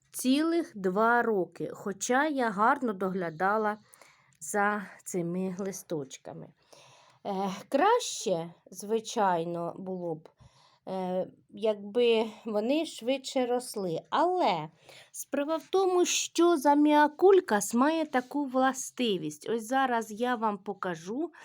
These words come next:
Е, ви помітите, що вазон,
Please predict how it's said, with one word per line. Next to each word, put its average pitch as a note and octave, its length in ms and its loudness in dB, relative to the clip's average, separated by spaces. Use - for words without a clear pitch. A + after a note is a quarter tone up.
Е, G3 460 -2
ви C4 200 -2
помітите, C#4+ 840 -2
що G#3 460 -2
вазон, F#3+ 760 -2